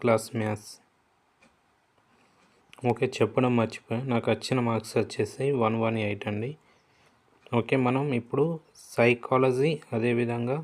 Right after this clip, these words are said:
మన, నేను చేసిన ప్రాక్టీస్ బిట్స్ ఏంటి అనే దాని గురించి రేపటి వీడియోలో తెలుసుకుందాం. అదేవిధంగా మనం ఒక మంచి టైమ్ టేబుల్ వేసుకొని ఆ టైమ్ టేబుల్ ప్రకారం ప్రిపరేషన్ అయితే ఎక్కువ మార్క్స్ సాధించే అవకాశం ఉంటుంది. కాబట్టి నెక్స్ట్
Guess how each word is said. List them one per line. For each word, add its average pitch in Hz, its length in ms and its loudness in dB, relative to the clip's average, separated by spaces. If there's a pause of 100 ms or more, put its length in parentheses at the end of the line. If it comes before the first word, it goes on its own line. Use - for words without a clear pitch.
మన, 120 200 0 (160)
నేను 117 220 2
చేసిన 120 340 0
ప్రాక్టీస్ 120 680 0
బిట్స్ 120 320 -2
ఏంటి 113 320 -2 (480)
అనే 120 220 2
దాని 117 260 2
గురించి 117 460 -4
రేపటి 117 360 0
వీడియోలో 117 340 2 (120)
తెలుసుకుందాం. 113 580 -4 (480)
అదేవిధంగా 127 600 2
మనం 120 200 0
ఒక 117 160 -2
మంచి 113 380 0 (100)
టైమ్ 113 240 -2
టేబుల్ 117 240 2
వేసుకొని 113 560 -2 (380)
ఆ - 20 6 (200)
టైమ్ 113 200 2
టేబుల్ 123 260 0 (100)
ప్రకారం 120 400 0 (100)
ప్రిపరేషన్ 117 600 0
అయితే 107 220 -8 (640)
ఎక్కువ 135 300 4
మార్క్స్ - 300 -4
సాధించే 117 500 4
అవకాశం 110 500 -2
ఉంటుంది. 110 340 -4
కాబట్టి 107 400 -4 (460)
నెక్స్ట్ 123 320 2